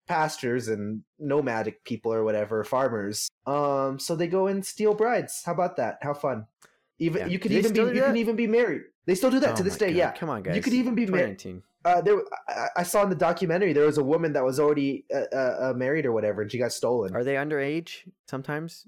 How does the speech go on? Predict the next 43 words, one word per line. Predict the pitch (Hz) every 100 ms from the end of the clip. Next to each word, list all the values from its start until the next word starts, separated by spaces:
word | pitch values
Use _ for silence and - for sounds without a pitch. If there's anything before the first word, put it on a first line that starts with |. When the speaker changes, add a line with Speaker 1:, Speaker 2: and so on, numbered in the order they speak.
| _
Speaker 1:
Uh, | - 196 202 196 190 202 196
Speaker 2:
Well, | -
Speaker 1:
they | - 196
Speaker 2:
okay, |
Speaker 1:
don't | 170
Speaker 2:
when | - 156
Speaker 1:
like |
Speaker 2:
I |
Speaker 1:
to | 160
Speaker 2:
mean | 180
Speaker 1:
talk | 151
Speaker 2:
underage, | 156 143
Speaker 1:
about | 143
that, | 127 110
but | -
Speaker 2:
I |
don't | 104 170
Speaker 1:
yeah, |
Speaker 2:
know | 190
what | 175
the | -
Speaker 1:
dude. | 147
Speaker 2:
Russian | 151 147 127
age | 123 117
is, | 101 98 - - 294
uh, | 107 98
for, | - 110 98
for | -
legality | 107 101 98 92 92 95 95
or, | 90 95
you | 104
know, | 104 - -
uh, | 101 101
sex-, | - - - -
sexuality | - 101 - 92 87 90 92 _ _ _ _
there. | 95 92 _ _ _ _
Uh, | 98 90 92 - - -
for, | - 110 - -
for | -
America, | 104 107 104 110
it's, | 104 -
it's | - -
eighteen. | 98 - 101 101